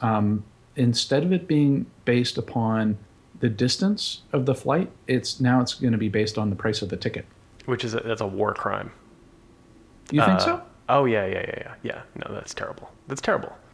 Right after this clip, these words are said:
Speaker 2: Well, I mean, it's, it's certainly not good for the, for the consumer.
Speaker 1: You, well, I guess, I guess you could fly, uh,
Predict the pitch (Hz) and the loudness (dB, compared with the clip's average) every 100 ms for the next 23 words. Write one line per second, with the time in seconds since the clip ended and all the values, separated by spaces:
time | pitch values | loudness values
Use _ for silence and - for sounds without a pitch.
0 | - 135 113 120 107 - 90 139 - 139 | -6 -2 0 0 -2 -4 -6 -8 -6 0
1 | 175 127 110 117 110 101 101 98 - - | 2 2 2 2 0 -2 -4 -6 -12 -8
2 | - 98 - 95 98 95 98 101 - - | -6 -6 -10 -8 -8 -8 -10 -14 -20 -20
3 | - 143 139 - 139 131 139 135 139 143 | -6 -2 0 2 4 4 4 2 2 0
4 | - 135 143 151 - 147 139 131 117 - | 0 0 0 -2 -2 0 2 2 0 -10
5 | - 139 127 117 117 117 113 113 - _ | -10 -2 0 2 2 0 -2 -4 -10 _
6 | _ _ _ _ _ _ _ _ _ _ | _ _ _ _ _ _ _ _ _ _
7 | _ _ - 120 | _ _ -4 -4